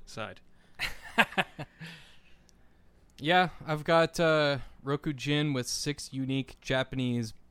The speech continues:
Speaker 2: botanicals, but it's someplace in, I don't know, probably, like, New York City or something. New York City,
Speaker 1: <laughs>
Speaker 2: you know, something like that. But, uh,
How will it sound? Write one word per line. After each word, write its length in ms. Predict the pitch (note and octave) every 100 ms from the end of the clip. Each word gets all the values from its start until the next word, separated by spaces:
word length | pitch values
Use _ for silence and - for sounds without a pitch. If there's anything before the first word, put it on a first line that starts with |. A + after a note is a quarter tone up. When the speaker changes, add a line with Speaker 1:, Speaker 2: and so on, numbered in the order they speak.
| _ -
Speaker 2:
botanicals, 760 | A2+ - B2+ B2 A#2+ B2 A2+ - -
but 180 | A2 G2+
it's 560 | G#2 G#2 - - - - _ _ _
someplace 680 | - A#2+ G#2 - A2 G#2 -
in, 280 | G#2 F#2 F#2 _ -
I 140 | G#2
don't 180 | F#2+ E2
know, 280 | D2+ D#2+ E2+ - -
probably, 320 | G#2+ F#2+ F#2+
like, 220 | F#2 F2 - _ - - - -
New 140 | G#2 G2+
York 260 | G#2 G#2
City 400 | - G2+ G2+ G#2
or 100 | G#2
something. 380 | - G#2+ - A#2+ - - -
New 200 | G3 D#4+
York 340 | C#4+ A3+ F3+ -
City, 400 | - D#4 D4+ E3+
Speaker 1:
<laughs> 80 | D3
Speaker 2:
you 60 | F#3+ B3+ C#3+
know, 180 | F#2+ F#2 - - - - - D3+
something 400 | D3+ C#3+ E3 A2
like 180 | G#2+ -
that. 340 | G2 G2 D3
But, 340 | A#2+ G#2+ G#2+ -
uh, 440 | G#2 G2+ F#2+ G2